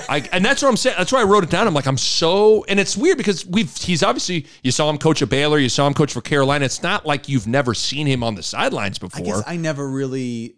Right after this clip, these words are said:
Speaker 1: Well, it's,
Speaker 2: I
Speaker 1: you've
Speaker 2: never
Speaker 1: watched
Speaker 2: wa-
Speaker 1: him, but you didn't in-,
Speaker 2: I never
Speaker 1: intently, like,
Speaker 2: focused on him. That's
Speaker 1: right.
Speaker 2: why I
Speaker 1: And you know, as we, Mike, we overdo you know, Bo, oh God, he was yelling at this guy too hard, or Frost, did he, t-, uh, who is he talking to over there, or what, you know,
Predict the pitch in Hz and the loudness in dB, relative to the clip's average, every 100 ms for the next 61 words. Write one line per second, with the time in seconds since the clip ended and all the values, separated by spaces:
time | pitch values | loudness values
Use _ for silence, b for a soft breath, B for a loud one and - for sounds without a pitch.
0 | _ _ _ - 247 - - - 240 - | _ _ _ -2 -2 0 0 2 2 2
1 | 339 214 180 190 170 - 190 202 180 170 | 2 4 2 2 2 2 4 4 2 2
2 | 151 - 143 170 175 175 165 131 - 175 | 2 0 -4 -4 -4 -4 -4 -4 -2 -2
3 | 175 147 143 123 113 156 - 165 135 123 | 0 2 4 4 2 -2 -8 -10 -10 -10
4 | 143 135 110 120 123 127 139 131 127 120 | -10 -10 -10 -6 2 2 2 -2 -4 -6
5 | 123 - 247 349 277 131 127 185 156 135 | -8 -4 -2 0 0 0 0 -2 0 -2
6 | 127 143 160 143 143 131 143 117 127 127 | 0 0 2 4 4 4 2 4 4 6
7 | 127 123 113 B B B B 131 127 - | 6 4 2 B B B B 0 0 -2
8 | 92 123 131 127 120 113 110 117 101 82 | -4 0 2 2 2 0 0 0 -2 -2
9 | 87 113 117 101 117 - 117 117 101 117 | 0 2 2 2 0 0 2 2 2 2
10 | 113 95 - 113 120 117 - 107 95 - | 2 0 -2 0 2 0 -4 -4 -6 -6
11 | - 98 90 87 147 101 98 - 127 120 | -6 -4 -2 2 4 2 -2 -2 -4 -4
12 | 104 104 107 107 101 117 120 123 117 87 | -2 0 2 2 2 2 2 2 0 -2
13 | 85 82 202 127 107 107 95 | -6 -4 -4 -2 0 0 0